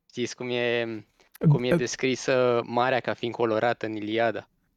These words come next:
Speaker 1: Adică nu
Speaker 2: Da,
Speaker 1: albastră, adică ca
Speaker 2: wi-,
Speaker 1: wine.
Speaker 2: wine-colored sea, da, da, da, da.
Speaker 1: Epi, oinopo, ponton.
Speaker 2: Da, da, da, da.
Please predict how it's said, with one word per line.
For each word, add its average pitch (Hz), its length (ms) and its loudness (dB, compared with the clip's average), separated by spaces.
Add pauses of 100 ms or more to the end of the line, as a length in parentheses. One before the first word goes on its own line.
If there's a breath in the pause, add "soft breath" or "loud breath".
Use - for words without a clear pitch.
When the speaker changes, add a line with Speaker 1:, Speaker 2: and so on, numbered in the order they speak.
(120)
Speaker 1:
Adică - 200 -2
nu 135 60 4
Speaker 2:
Da, 143 240 8
Speaker 1:
albastră, 135 380 4
adică 95 280 -10 (120)
ca 104 140 -4
Speaker 2:
wi-, 101 240 6
Speaker 1:
wine. 156 180 0 (280)
Speaker 2:
wine-colored 135 640 6
sea, 131 320 2
da, 127 180 4
da, 127 140 2
da, 131 80 0
da. 127 160 -2
Speaker 1:
Epi, 123 320 2
oinopo, 110 580 0
ponton. 113 380 -8 (840)
Speaker 2:
Da, 135 360 6 (140)
da, 135 280 2
da, 127 180 0
da. 131 240 -4